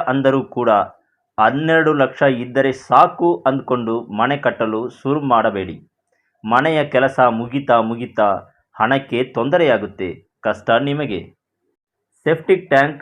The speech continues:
ಸಂಪ್ ಕಟ್ಟಲು ಸಾಲಿಡ್ ಬ್ಲಾಕ್ ಉಪಯೋಗ ಮಾಡಿ, ಖರ್ಚು ಕಡಿಮೆಯಾಗುತ್ತೆ, ಕೂಲಿನೂ ಕೂಡ ಕಡಿಮೆಯಾಗುತ್ತೆ. ಮನೆಯ ಒಳಗೆ ಮಾತ್ರ ಪಟ್ಟಿ ಮಾಡಿದರೆ ಸಾಕು. ಕಾಂಪೌಂಡ್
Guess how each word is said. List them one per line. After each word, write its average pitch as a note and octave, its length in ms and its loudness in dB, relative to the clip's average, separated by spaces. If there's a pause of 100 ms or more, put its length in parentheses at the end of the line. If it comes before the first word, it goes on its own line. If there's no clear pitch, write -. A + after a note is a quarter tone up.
(100)
ಸಂಪ್ E3 420 -2
ಕಟ್ಟಲು B2 420 -2
ಸಾಲಿಡ್ C#3 500 0
ಬ್ಲಾಕ್ A#2 280 0
ಉಪಯೋಗ B2+ 420 -2
ಮಾಡಿ, G#2+ 280 -2 (160)
ಖರ್ಚು A#2 360 -4
ಕಡಿಮೆಯಾಗುತ್ತೆ, A2+ 840 -2 (800)
ಕೂಲಿನೂ F3+ 340 4
ಕೂಡ A#2 220 -2 (160)
ಕಡಿಮೆಯಾಗುತ್ತೆ. A2+ 760 -4 (760)
ಮನೆಯ D3+ 460 0 (100)
ಒಳಗೆ C3+ 340 2
ಮಾತ್ರ A#2+ 400 -2
ಪಟ್ಟಿ A2 360 -4
ಮಾಡಿದರೆ A2 480 -2
ಸಾಕು. G2+ 400 -6 (960)
ಕಾಂಪೌಂಡ್ D#3 540 0